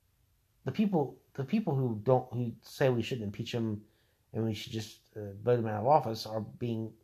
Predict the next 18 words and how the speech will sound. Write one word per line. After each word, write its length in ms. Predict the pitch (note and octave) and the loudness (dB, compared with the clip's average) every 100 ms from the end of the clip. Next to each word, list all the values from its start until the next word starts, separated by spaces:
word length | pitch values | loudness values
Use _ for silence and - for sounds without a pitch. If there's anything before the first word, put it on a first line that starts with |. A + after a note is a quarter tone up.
| _ | _
sort 200 | - D#3 | -6 -2
of 140 | B2+ G#2+ | 0 0
naive, 480 | G#2 B2+ F3 A#2 G2 | -2 0 2 0 -2
in 80 | |
my 140 | G2 F#2 | -6 -6
opinion, 420 | G2 F#2+ G2+ A2+ - _ _ _ _ _ | -6 -6 -6 -8 -10 _ _ _ _ _
because 320 | - A#2+ C3+ A#2+ | -12 0 2 4
once 300 | D3+ G#3 - | 4 4 0
the 100 | - | -8
process 640 | - D#3+ F3+ - C#3 - - | 2 4 4 2 0 -4 -8
of 240 | G#2+ G2+ - _ _ _ _ _ _ | -8 -8 -12 _ _ _ _ _ _
investigation 640 | A2+ B2+ - G2+ D3 E3+ G#2+ | -2 0 -2 -2 -4 -4 -8
takes 180 | G2+ - | -10 -10
place, 520 | F#2+ F#2 F#2+ - - _ _ _ _ _ _ _ _ | -10 -10 -10 -14 -18 _ _ _ _ _ _ _ _
there's 220 | A#2+ D3+ | 0 4
no 100 | F#3+ | 4
going 280 | C3 A2+ G2 | 4 2 0
back. 340 | F#2 B2+ - | 2 2 0